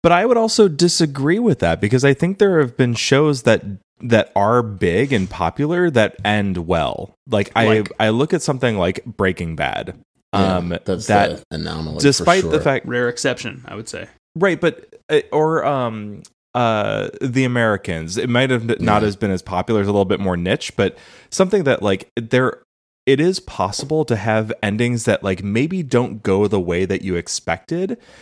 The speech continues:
Speaker 1: but can still ultimately feel right. Like, I was talking with Katie about this earlier, and, you know, she brought up the, the point that, like,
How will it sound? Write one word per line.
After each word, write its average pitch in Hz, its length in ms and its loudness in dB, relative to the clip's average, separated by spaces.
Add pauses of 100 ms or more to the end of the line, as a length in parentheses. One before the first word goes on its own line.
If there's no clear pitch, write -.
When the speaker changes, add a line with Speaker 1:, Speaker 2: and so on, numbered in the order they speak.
(240)
Speaker 1:
but - 240 -2
can 120 200 -4
still 143 680 -2 (220)
ultimately 110 520 0
feel 85 680 -2
right. 87 480 -2
Like, 107 160 2
I - 40 4
was 107 100 -2
talking 180 300 -4
with 156 120 0
Katie 110 220 2
about 92 220 0
this 90 220 -4
earlier, 87 540 0
and, 92 400 -2
you 98 180 -2
know, 92 60 0
she - 200 -2
brought 175 220 0
up - 140 -2
the, 98 260 2
the 92 140 -6
point 98 320 -6
that, - 160 -6
like, 85 240 -4